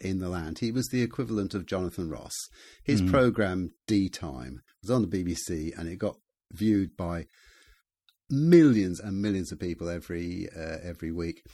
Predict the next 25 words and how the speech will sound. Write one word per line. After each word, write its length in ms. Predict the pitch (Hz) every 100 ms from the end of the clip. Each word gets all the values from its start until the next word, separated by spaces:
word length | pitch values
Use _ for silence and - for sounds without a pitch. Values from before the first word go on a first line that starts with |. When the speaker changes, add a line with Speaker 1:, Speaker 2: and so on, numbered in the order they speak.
| - - - -
Speaker 1:
And 220 | 110 104
he 140 | 123
had 220 | 110 104 - _ - _ _ _ -
the 280 | - 85 113
biggest 360 | 98 104 98 -
stars. 300 | 101 98 95
He 80 | 98
had 280 | 95 82
royalty, 480 | 95 98 98 98 101
he 40 | 92
had 180 | 90 -
politicians, 760 | 95 95 - 98 85 98 92
he 100 | 92
had, 260 | 92 92 87 - - - _
you 120 | 98 95
know, 120 | 85
people 280 | 104 95 92
like 240 | 95 87 - _ _
Dean 300 | 110 95 92
Martin 520 | 90 92 90 - 90 90
and 220 | 82 -
Bob 220 | 87 85
Hope 340 | - 90 92 92
and 340 | 87 90 87
literally 600 | 110 139 - 101 85